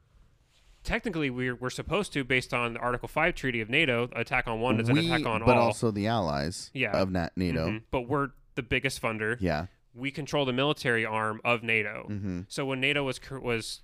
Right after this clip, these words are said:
Speaker 1: so nato is an organization. It's North Atlantic Treaty Organization.
Speaker 2: Mm-hmm.
Speaker 1: The, the word organization is key here because that means that it, nato exists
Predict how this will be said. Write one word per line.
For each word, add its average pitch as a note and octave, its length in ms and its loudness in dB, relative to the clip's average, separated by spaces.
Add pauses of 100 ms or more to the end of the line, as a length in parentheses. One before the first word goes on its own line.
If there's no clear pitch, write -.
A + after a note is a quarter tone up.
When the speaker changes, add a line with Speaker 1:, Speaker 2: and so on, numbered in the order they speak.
(120)
Speaker 1:
so - 140 -4
nato F3 320 4
is C#3+ 100 -2
an C#3 60 -2
organization. A2+ 720 -6
It's A#2 120 -12
North C3 200 -2
Atlantic B2 320 -2
Treaty A2+ 240 -6
Organization. G2+ 800 -8
Speaker 2:
Mm-hmm. G#2 60 -14
Speaker 1:
The, A#2 100 -2 (100)
the C3 80 -6
word D#3+ 180 0
organization C3 600 0
is G#2 140 -10
key C3+ 280 -4
here A2+ 160 -2
because A2 260 -4
that A#2+ 140 -4
means A#2+ 200 -4
that A2+ 160 -2 (500)
it, D3 280 -2
nato D#3+ 380 2
exists C3 800 -4